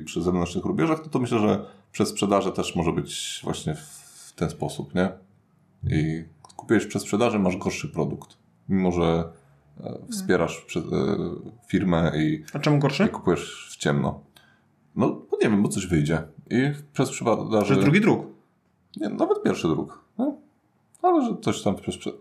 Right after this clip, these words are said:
Speaker 1: przesprzedaży pójdzie nie tak, nie? I promki na-, nie dostaniesz na przykład. A ten, co kupi już normalnie, to dostanie promkę.
Speaker 2: Nie wiem, bo ja mogę się wypowiedzieć za siebie, bo kim ja jestem, a ja
Speaker 1: Mhm.
Speaker 2: kupiłem grę Łąkę
Speaker 1: Mhm.
Speaker 2: i napisałem do Rebela, że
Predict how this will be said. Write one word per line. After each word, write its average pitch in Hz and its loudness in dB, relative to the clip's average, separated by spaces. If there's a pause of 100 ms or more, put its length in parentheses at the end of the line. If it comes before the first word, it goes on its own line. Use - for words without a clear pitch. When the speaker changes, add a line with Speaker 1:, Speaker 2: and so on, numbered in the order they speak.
(180)
Speaker 1:
przesprzedaży 95 2
pójdzie 82 2 (120)
nie 80 0
tak, - -8
nie? 107 0 (140)
I 120 2
promki 95 2
na-, 80 0 (180)
nie 90 2
dostaniesz 76 -4
na - -14
przykład. - -12 (500)
A 90 2
ten, 95 2
co 87 -4
kupi - -4
już 87 -2
normalnie, 151 2
to 131 0
dostanie 80 -2
promkę. - -8 (300)
Speaker 2:
Nie 156 6
wiem, 131 6
bo 127 6
ja 123 6
mogę 127 4
się 127 2
wypowiedzieć 123 0
za 127 0
siebie, 117 2
bo 120 2 (500)
kim 127 0
ja 117 2
jestem, 117 0 (100)
a 110 6 (180)
ja 123 0
Speaker 1:
Mhm. 98 2
Speaker 2:
kupiłem 120 4
grę 117 4
Łąkę 110 2 (300)
Speaker 1:
Mhm. 101 2 (100)
Speaker 2:
i 120 4
napisałem 117 2
do 117 4
Rebela, 113 2
że 110 4